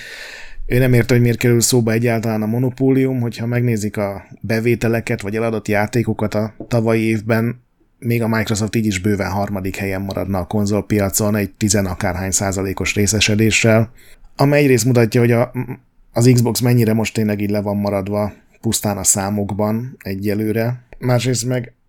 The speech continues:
szerintem azt is jelzi, hogy ez monopóliumtól még messze van.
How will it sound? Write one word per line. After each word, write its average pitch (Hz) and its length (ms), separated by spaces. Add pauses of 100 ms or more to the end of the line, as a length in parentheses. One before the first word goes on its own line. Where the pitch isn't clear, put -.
(200)
szerintem 120 480
azt 117 160
is 104 140
jelzi, 110 280
hogy 107 180
ez 104 180 (380)
monopóliumtól 113 960 (1300)
még 120 260
messze 113 380
van. 101 380